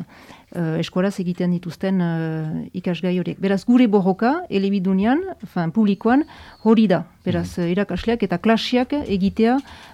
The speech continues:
Speaker 1: e, be, beste ikasgai batzu, horietaz aparte, eskuara eta historiografi-, historia geografia, eskuaraz egitea. Hor da,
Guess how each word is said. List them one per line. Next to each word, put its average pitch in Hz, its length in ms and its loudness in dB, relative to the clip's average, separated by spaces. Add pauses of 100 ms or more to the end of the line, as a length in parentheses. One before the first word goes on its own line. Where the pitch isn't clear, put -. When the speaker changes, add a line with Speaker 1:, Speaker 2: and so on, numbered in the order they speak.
Speaker 1:
e, 175 560 0 (220)
be, 165 200 -2
beste 208 340 0
ikasgai 196 360 0
batzu, 185 360 0
horietaz 185 540 -2
aparte, 170 600 -4
eskuara 180 300 -4
eta 170 60 -6
historiografi-, 170 580 -8 (160)
historia 170 400 -6
geografia, 170 480 -4 (400)
eskuaraz 196 640 -2 (100)
egitea. 185 460 -2 (220)
Hor 196 180 0
da, 185 180 0